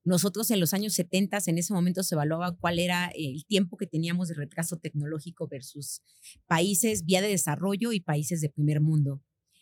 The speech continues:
Eso es algo que no ha cambiado. Eh, finalmente, eh, el rezago eco-, eh, tecnológico sigue existiendo, ¿no?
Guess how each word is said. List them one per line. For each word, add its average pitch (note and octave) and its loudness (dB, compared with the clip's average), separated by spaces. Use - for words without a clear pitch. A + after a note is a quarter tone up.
Eso F#3 4
es G#3+ 2
algo A3+ 2
que D#3+ 2
no E3 4
ha E3+ 0
cambiado. F3 2
Eh, D3 0
finalmente, E3+ 2
eh, F3 -2
el E3 -2
rezago F3 0
eco-, - -6
eh, C#3+ -4
tecnológico D#3+ 2
sigue E3 0
existiendo, E3+ 0
¿no? G3+ -2